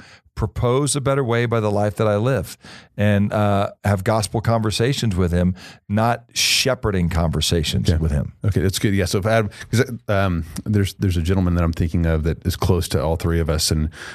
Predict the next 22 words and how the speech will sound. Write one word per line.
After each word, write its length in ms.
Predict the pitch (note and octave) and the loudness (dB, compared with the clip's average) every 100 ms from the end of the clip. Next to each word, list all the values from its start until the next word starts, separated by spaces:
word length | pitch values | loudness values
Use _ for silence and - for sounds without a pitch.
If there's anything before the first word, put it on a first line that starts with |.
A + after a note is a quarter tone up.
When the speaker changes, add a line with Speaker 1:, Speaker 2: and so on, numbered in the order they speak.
| - F2 | -6 -2
Speaker 2:
uh, 60 | |
was 120 | E2 | -2
put 160 | - - | -2 -2
through 140 | - D#2+ | 0 0
the, 200 | D#2 D#2 | 2 0
um, 340 | D2 C#2+ D2+ E2+ - - - - - | 0 0 -2 -6 -12 -16 -18 -10 -2
uh, 220 | D#2+ D#2 - | 0 0 -2
the 80 | |
church 240 | F2+ G2 - | 0 0 0
discipline 240 | F#2 F#2 | 0 -2
process, 380 | - E2 - F2 | 0 0 0 0
and 100 | F2+ | -2
I 40 | |
think, 320 | E2 - C3+ A#2+ | -2 -2 -2 -2
Todd, 280 | G#2+ F2 | -2 2
you 120 | G2 G#2 | 2 2
will 120 | F2 | 0
call 360 | - F#2+ F#2 | -4 -2 0
him 240 | F#2 F#2 F2 | 2 2 0
or 60 | |
text 360 | D#2 - F#2 - | -2 -2 -2 0
him, 240 | D#2+ D2+ | 0 0